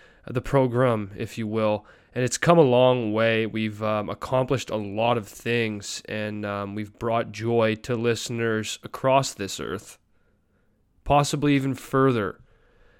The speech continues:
And, um, it's just, again, such an honor to be able to do this. It obviously takes a lot of investigation, a lot of, uh, journalistic integrity to bring forward a show of this stature, but that's what we're gonna continue doing here.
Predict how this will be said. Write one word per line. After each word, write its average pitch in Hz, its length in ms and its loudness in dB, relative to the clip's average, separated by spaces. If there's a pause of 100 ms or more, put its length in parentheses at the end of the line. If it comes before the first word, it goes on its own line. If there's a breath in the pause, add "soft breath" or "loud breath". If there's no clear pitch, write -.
(180)
And, 113 360 -4
um, 113 320 0
it's 120 220 -6
just, 135 220 -2
again, 113 480 0
such - 340 -2
an 123 80 -2
honor 110 300 0
to - 140 -14
be 120 160 -4
able 110 220 -4
to 107 140 -6
do 113 360 -2
this. 110 520 -2 (380 soft breath)
It 127 80 2
obviously 135 420 4
takes 135 380 0
a 127 40 0
lot 117 280 0
of 123 100 0
investigation, 107 1160 -4 (400 soft breath)
a 107 60 -6
lot 117 340 2
of, 117 200 0
uh, 113 180 2
journalistic 120 600 -2
integrity 117 640 -4
to 104 80 -8
bring 120 360 -2
forward 127 460 2
a 113 40 -4
show 117 340 0
of 110 100 -2
this 107 160 -2
stature, 110 580 0
but 117 240 -4
that's 110 300 -2
what 139 100 0
we're 135 120 4
gonna 135 160 2
continue 127 480 -2
doing 117 420 -4
here. 127 260 0